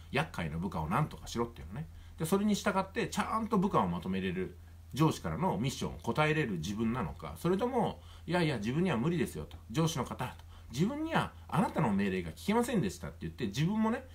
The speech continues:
有害社員になるのかのどっちかなんですよね。まあ、ちょっと長くなりましたけども、全ては自分から起きているってことだということは変わりないと思います。えーと、そんなところかな。はい。えー、じゃあ、こんな回答になります。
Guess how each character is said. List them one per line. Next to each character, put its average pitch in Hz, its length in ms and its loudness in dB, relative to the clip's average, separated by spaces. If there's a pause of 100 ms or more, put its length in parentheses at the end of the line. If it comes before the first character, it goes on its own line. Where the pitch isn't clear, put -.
(120)
有 147 180 6
害 160 160 6
社 160 160 2
員 104 80 0
に 80 80 0
な 90 80 0
る 95 80 0
の 71 80 -4
か 82 140 -6
の 71 100 -6
ど 92 80 -4
っ 165 60 -6
ち - 80 -14
か 67 80 -10
な - 60 -10
ん - 40 -16
で - 60 -18
す - 60 -14
よ - 60 -8
ね。 160 140 -4 (300)
ま 196 60 0
あ、 202 40 2
ち - 40 -2
ょ - 40 4
っ - 20 4
と 156 80 4
長 123 220 2
く 151 80 -2
な 160 80 4
り 180 80 4
ま 220 100 4
し 226 60 -4
た 104 100 -2
け 85 80 -4
ど 87 120 -2
も、 117 260 0
全 226 240 -2
て 131 80 0
は 90 60 0
自 82 120 -4
分 95 140 -2
か 101 80 -2
ら 135 80 0
起 170 120 -4
き - 20 -10
て 95 80 -2
い - 20 -2
る 73 60 -6
っ - 20 -6
て - 160 -10
こ 82 140 -12
と 80 200 -8
だ 123 140 -2
と 82 140 -6
い 82 160 -6
う 85 40 -6
こ 92 120 -12
と 180 80 2
は - 180 0
変 82 100 -4
わ 80 60 -4
り 78 60 -4
な 80 100 -6
い 80 60 -8
と - 80 -14
思 78 100 -12
い 73 40 -10
ま 101 100 0
す。 - 180 -8 (1040)
え 170 480 4
ー 147 60 -4
と、 123 120 0 (760)
そ 160 100 0
ん 151 40 2
な 160 60 4
と 196 60 4
こ 220 80 4
ろ 208 60 2
か 113 100 0
な。 120 160 2 (380)
は - 180 4
い。 - 140 0
え 85 800 -2
ー、 - 20 -2
じ 170 80 10
ゃ - 180 2
あ、 - 40 -12
こ 147 100 4
ん - 20 4
な 135 120 4
回 127 200 2
答 120 80 0
に 117 60 2
な 110 80 2
り 110 60 -2
ま 147 160 8
す。 - 240 -8